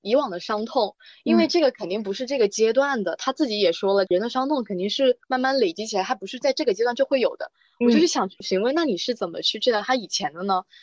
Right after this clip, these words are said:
Speaker 1: 那个心理咨询师给我的回答是，既然在当下，那我们就要把当下的事情解决好。他没有给我一个很让我觉得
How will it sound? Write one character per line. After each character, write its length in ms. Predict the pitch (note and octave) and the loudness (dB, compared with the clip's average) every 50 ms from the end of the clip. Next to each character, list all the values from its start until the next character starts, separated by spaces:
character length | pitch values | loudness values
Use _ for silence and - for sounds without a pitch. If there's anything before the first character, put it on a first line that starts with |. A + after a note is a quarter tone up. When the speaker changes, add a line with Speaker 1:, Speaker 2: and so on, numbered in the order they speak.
| - - | -8 0
Speaker 1:
那 140 | F4 G4+ | 2 4
个 100 | D#4 C#4 | 4 4
心 180 | C4 - C4+ C#4 | 2 2 0 -2
理 100 | C4 G#3 | -2 -2
咨 120 | - A3 | -4 -4
询 140 | A3 G3+ G3+ | -4 -4 -4
师 120 | G3 - A3 | -4 -6 -2
给 140 | - G3+ | -2 0
我 140 | A3 G#3 E3+ | 0 0 0
的 60 | E3 | -2
回 200 | F3 - F3 E3+ | -2 -4 -4 -4
答 220 | F3 F#3 E3+ F3+ F#3 | -2 -4 -6 -6 -8
是， 360 | - - A3 G#3 G3 F#3+ - _ _ _ _ _ _ _ | -8 -6 -4 -2 -2 -2 -4 _ _ _ _ _ _ _
既 160 | - - D#4+ | -2 2 4
然 480 | D#4+ C4 G#3 F3+ F3 F3+ F#3 G3+ A3+ A3 _ _ _ - | 6 6 4 2 2 0 -2 -4 -6 -8 _ _ _ -2
在 120 | - B3+ | 0 0
当 200 | A#3 C4 C4 D4 | 0 0 -2 -2
下， 200 | D#4 - D#4 A3+ G3+ | 0 -2 0 0 2
那 80 | D4+ | 2
我 120 | D4+ - - | 2 0 0
们 120 | E3+ F3+ | -4 -4
就 80 | - C4 | -2 0
要 80 | B3+ | 0
把 140 | B3 F#3+ D3+ - | 0 -2 -4 -6
当 200 | - A3 B3 C4+ | -6 -6 -4 -4
下 140 | D#4+ C#4 | -4 -4
的 80 | G#3+ G3 | -4 -4
事 80 | - - | -6 -6
情 180 | G3 F#3+ G3 | -6 -6 -4
解 180 | F#3+ - E3+ D#3+ | 0 0 0 0
决 140 | D3+ E3 E3+ | 0 -2 -4
好。 240 | - - E3+ - - | -2 -4 -4 -4 -4
他 160 | - C4 D4 | -6 -6 -2
没 100 | C4 A#3+ | 0 2
有 140 | B3 A#3+ G#3+ | 2 2 2
给 140 | - F3+ F3+ | 2 2 2
我 140 | F#3+ F#3 | 2 2
一 120 | F#3 B3 A#3 | 2 2 2
个 320 | A3+ A3 G3 F#3+ F#3 F#3 | 2 2 2 2 2 0
很 400 | F#3 - - F#3 E3 D#3+ - _ _ _ - | 0 -4 -4 -4 -4 -4 -4 _ _ _ -2
让 200 | - B3 A#3+ G#3+ | 0 0 2 2
我 100 | F#3 E3+ | 2 0
觉 180 | - F3+ F3 E3+ | 0 -2 -4 -2
得 340 | F#3+ G3+ G3 F#3+ F#3+ F#3+ | -2 -2 -2 -4 -6 -10